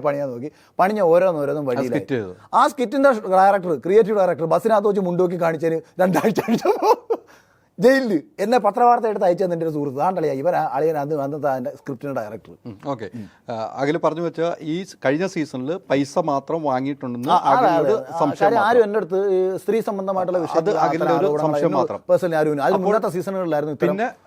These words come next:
Speaker 2: ഒന്ന്, രണ്ട്, മൂന്ന്, നാല്,
Speaker 1: അതെ,
Speaker 2: ഈ
Speaker 1: അതെ.
Speaker 2: നാല് സീസണിലാണ് ഈ സ്ത്രീകളുമായി ബന്ധപ്പെട്ട് വിഷയങ്ങൾ
Speaker 1: അതെ,
Speaker 2: ഉണ്ടായിരുന്നത്,
Speaker 1: അതെ. ആ,
Speaker 2: അല്ലേ?
Speaker 1: എനിക്ക് സീസൺ എല്ലാം ഞാൻ കാണാത്തോണ്ട്
Speaker 2: ഉം.
Speaker 1: ഈ, ഈ സ്-, എനിക്ക്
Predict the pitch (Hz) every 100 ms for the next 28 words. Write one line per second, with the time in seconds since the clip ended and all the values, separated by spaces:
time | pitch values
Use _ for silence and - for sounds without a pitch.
0 | - 151 165 175 160 165 143 143 131 131
1 | 117 104 - 120 110 165 160 160 190 196
2 | 170 147 160 147 120 113 160 - 151 143
3 | - 139 135 156 139 123 131 120 113 117
4 | 131 139 - 123 117 104 127 131 104 95
5 | 110 - 127 170 190 165 160 185 151 180
6 | 143 151 139 151 170 151 135 - 127 110
7 | 165 175 156 170 - 139 127 139 156